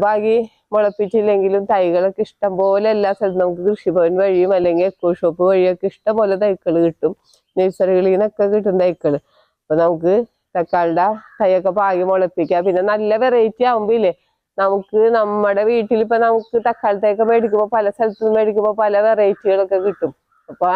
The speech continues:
ഏ, നമുക്ക് ആ നല്ല വെറൈറ്റി തന്നെ കിട്ടണമെങ്കിൽ തക്കാളിയുടെ കമ്പ് ഒടിച്ചു കൂട്ടി നമുക്ക് കൃഷി ചെയ്യാം. അപ്പൊ നമ്മുടെ അയനം നമ്മുടെ കയ്യിൽ നിന്ന് പോകുകയില്ല. അപ്പൊ കമ്പ് ഒടിച്ച് നടണേന്റെ ഒക്കെ വീഡിയോ ഒക്കെ ഞാൻ ചെയ്തിട്ടുണ്ടായിരുന്നു, അതിന്റെ ലിങ്ക് ഞാൻ ഡിസ്ക്രിപ്ഷനിൽ ഇട്ടേക്കാം.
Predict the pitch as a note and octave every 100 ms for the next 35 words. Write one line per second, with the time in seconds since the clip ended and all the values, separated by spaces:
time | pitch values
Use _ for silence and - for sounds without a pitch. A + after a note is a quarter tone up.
0 | A3+ _ _ _ _ - F#3+ F#3+ F#3+ F#3+
1 | F#3+ A3+ A#3 A#3 A#3 A#3+ G#3+ G3 A3 G#3
2 | A#3 - G3 F#3+ F3 F#3 G3 - F#3+ E3+
3 | F3 G3 F#3 F#3+ F#3 - F3+ F3 F#3 G3
4 | G3 D#3 E3+ F3 - F3 D3+ D3 - _
5 | _ _ D#3+ F#3 F#3 F#3 G3 - _ _
6 | _ F3 F#3+ F#3+ F#3 A3 A3+ G3 F#3 G3+
7 | F#3+ F3 F#3 A3 F#3+ E3+ E3+ E3+ E3+ -
8 | _ - F3 F#3+ F3+ F3 G#3 A3 A#3 G#3+
9 | A3 G#3 G3+ G3 G3+ G3+ A3 A3 G3+ G3
10 | G3+ G3+ G3 G#3 G3+ F#3 - F#3+ F#3+ F#3
11 | F#3+ F#3+ F#3 F#3 F#3+ F#3 F#3 F#3+ - -
12 | E3 - E3+ F#3 - E3 D#3 -